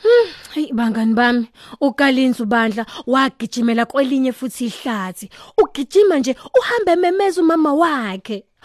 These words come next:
Kodwa yayingekho impendulo. Esabheka, wathola indlulamithe encane kanye nobhejane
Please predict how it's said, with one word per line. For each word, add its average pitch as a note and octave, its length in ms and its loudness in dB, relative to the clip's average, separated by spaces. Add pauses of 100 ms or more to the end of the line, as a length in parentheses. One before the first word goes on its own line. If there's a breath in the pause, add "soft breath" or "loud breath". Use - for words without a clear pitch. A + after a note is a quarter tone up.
(220 loud breath)
Kodwa A#4 320 0 (160 loud breath)
yayingekho F4+ 760 4
impendulo. A3 920 0 (360 loud breath)
Esabheka, A#3 920 -4 (200 loud breath)
wathola D4 600 0
indlulamithe F#4+ 680 0
encane F4 1080 0 (180 loud breath)
kanye A#3+ 280 0
nobhejane A#3 840 0